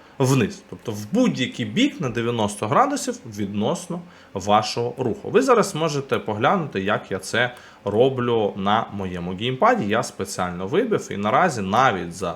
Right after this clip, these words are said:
Данка, який має дві зірочки, так само цей болрол робиться. Звісно, чим краще в вашого гравця буде, е, контроль м'яча і стати, тим краще він буде робитися. Бачите, а Сілесен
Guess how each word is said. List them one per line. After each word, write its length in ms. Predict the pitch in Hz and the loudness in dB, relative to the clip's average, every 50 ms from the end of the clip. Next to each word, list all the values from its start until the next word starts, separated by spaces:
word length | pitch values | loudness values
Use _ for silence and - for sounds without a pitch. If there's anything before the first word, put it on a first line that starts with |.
| - 87 95 | -6 -2 2
Данка, 640 | 135 170 196 208 208 208 202 202 185 180 185 180 - - - - _ - | 4 6 6 6 4 4 2 2 2 2 0 -2 -6 -16 -20 -18 _ -10
який 260 | - - - - 95 | -10 -8 -6 -6 -4
має 380 | 92 95 98 95 90 90 87 | -2 0 0 0 0 -2 -4
дві 260 | 85 82 90 98 104 101 | -6 -6 -4 -2 -2 0
зірочки, 800 | 90 95 92 101 101 - - - - 175 202 220 233 233 202 - - | 0 -2 -2 -2 -2 -4 -4 -4 0 2 2 4 2 2 0 -6 -12
так 160 | - - - | -16 -14 -10
само 460 | - - 143 156 180 185 190 180 147 - | -4 0 2 4 4 4 2 0 -4 -6
цей 260 | - - 117 127 139 | -4 -2 0 0 0
болрол 500 | 113 98 92 87 92 101 113 120 117 - 98 | 0 -2 -4 -2 -2 2 2 2 2 0 -2
робиться. 420 | 104 101 90 - 98 - - 92 | -2 -4 -4 -4 -8 -12 -10 -8
Звісно, 600 | 92 98 127 208 262 254 - - 175 160 143 131 - - - - - - | -6 -2 -2 0 0 -2 -2 0 2 2 0 0 -2 -10 -20 -20 -12 -4
чим 220 | - - 147 139 | -2 2 2 2
краще 540 | 135 - 143 156 147 139 127 - - - 101 | 2 4 6 6 6 6 2 0 -2 -2 -2
в 320 | 90 87 90 104 104 98 | -4 -2 -2 0 0 2
вашого 560 | 92 95 107 107 107 - - 95 92 98 98 | 2 2 2 2 0 0 -4 -4 -4 -2 -2
гравця 640 | 92 98 104 101 101 - - - 107 104 95 90 87 92 92 | -2 0 -2 -2 -4 -6 -4 -2 0 0 0 0 -2 -4 -8
буде, 720 | 95 98 98 95 92 87 87 95 90 90 90 87 85 85 - - - - - - _ _ _ _ - - _ _ _ - _ _ _ - - - - - | -10 -6 -4 -4 -4 -2 -2 -4 -4 -4 -4 -6 -6 -8 -10 -14 -20 -20 -20 -20 _ _ _ _ -20 -20 _ _ _ -20 _ _ _ -20 -20 -20 -16 -12
е, 40 | 107 101 101 98 98 98 98 95 95 95 95 | -10 -10 -10 -8 -10 -10 -10 -10 -12 -10 -6
контроль 380 | - 117 113 101 - 147 139 123 | -4 -2 -2 0 2 2 2 2
м'яча 380 | 120 127 127 - - 247 262 | 2 -2 -2 0 0 0 2
і 100 | 240 185 | 2 0
стати, 380 | 143 - - - - - 214 240 | -2 -4 -6 -8 -4 -2 -2 -2
тим 200 | - - 117 104 | -2 -4 -6 -4
краще 400 | 101 123 143 175 - - - 104 | 0 0 0 0 0 -2 -4 -4
він 100 | 95 95 | -6 -4
буде 220 | 92 113 113 113 104 - - | -6 -8 -8 -8 -10 -10 -8
робитися. 440 | 104 95 80 90 - - - - | -8 -6 -6 -8 -12 -12 -12 -10
Бачите, 440 | - - 131 165 208 - - - - - | -4 0 2 2 2 0 -2 -4 -4 -2
а 100 | 120 120 | -2 -2
Сілесен 680 | 120 - - 220 254 269 247 208 - - 196 190 190 | -2 -2 -4 -4 -2 0 0 -2 0 -2 -2 -2 -4